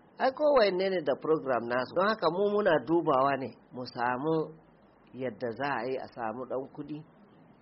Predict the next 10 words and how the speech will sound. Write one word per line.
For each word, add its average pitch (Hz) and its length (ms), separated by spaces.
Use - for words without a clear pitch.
kuɗin 156 360
da 127 100
zai 127 260
isa 117 240
a 131 100
yi 120 100
zaɓen 120 420
nan 127 220
cikin, 143 480
eh, 95 920